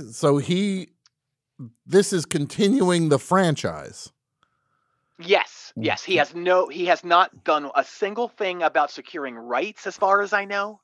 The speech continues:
Speaker 1: Oh my
Speaker 2: either.
Speaker 1: God.
Speaker 2: So I don't know, I don't know what he's thinking, but he, he did say it's gonna be a cross between his two favorite films of all time.
Speaker 1: And wh-, what are those?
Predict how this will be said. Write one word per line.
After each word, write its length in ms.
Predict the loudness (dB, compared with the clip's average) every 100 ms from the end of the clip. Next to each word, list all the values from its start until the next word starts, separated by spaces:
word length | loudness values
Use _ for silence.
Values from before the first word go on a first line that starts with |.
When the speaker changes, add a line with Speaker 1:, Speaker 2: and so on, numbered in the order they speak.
| _
Speaker 1:
Oh 60 | -14
my 140 | -10
Speaker 2:
either. 320 | -6 -6 -6 -10
Speaker 1:
God. 460 | -10 -10 -12 -16 _ _ _ _
Speaker 2:
So 360 | -20 -4 -2 -2 -4 _
I 80 | 0
don't 140 | 0
know, 40 | -4 0
I 60 | 0
don't 100 | 0
know 80 | -4
what 300 | -4 -6 -6
he's 180 | -14
thinking, 380 | -14 -14 -14 -8
but 160 | -2 -2
he, 140 | -4
he 200 | -14 -12
did 240 | -4 -2 -2
say 260 | 2 2 0
it's 100 | -6
gonna 220 | -8 -6
be 140 | -6
a 40 | -8
cross 340 | -4 -4 -4
between 500 | -12 -20 -18 -18 -18 _ -20 -12
his 200 | -10 -10
two 220 | -10 -12
favorite 400 | -8 -6 -4 -6
films 340 | -4 -4 -2 -8
of 140 | -2
all 160 | 0 0
time. 340 | -6 -8 -10 -16 _ _ _ _ _ _
Speaker 1:
And 120 | -4
wh-, 220 | -4 -4 0
what 160 | 2
are 100 | 2
those? 500 | 0 -6 -12 -18 -20